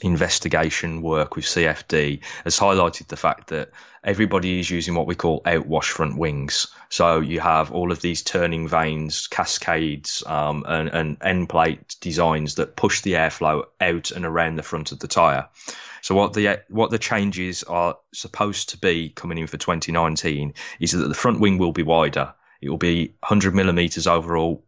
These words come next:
uh, wider than it is now, so up to nineteen hundred mil. It'll be twenty-five millimeters deeper and twenty-five millimeters taller. So that obviously allows you to create more downforce with the front wing.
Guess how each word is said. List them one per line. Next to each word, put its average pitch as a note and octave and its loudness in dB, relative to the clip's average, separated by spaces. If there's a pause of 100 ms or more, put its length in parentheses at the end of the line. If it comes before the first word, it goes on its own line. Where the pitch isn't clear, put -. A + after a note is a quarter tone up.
(120)
uh, D#2+ 2
wider E2+ 4
than E2 -2
it D#2+ -6
is D#2 -4
now, F#2+ 2
so D#2+ 0
up - -14
to - -8
nineteen D#2 -2
hundred D#2 -6
mil. F2+ 0 (300)
It'll - -4
be F#2 -2
twenty-five G2 2
millimeters E2+ -4
deeper E2+ 0 (260)
and E2 -6
twenty-five F2 0
millimeters D#2+ -4
taller. D2+ 2 (580)
So - 0
that F2+ 4
obviously F2 -4
allows E2 2
you D#2 -6
to E2+ -8
create D#2+ -2
more D#2+ -6
downforce E2 -4
with C#2+ -10
the C#2+ -14
front D2 -8
wing. D#2+ 0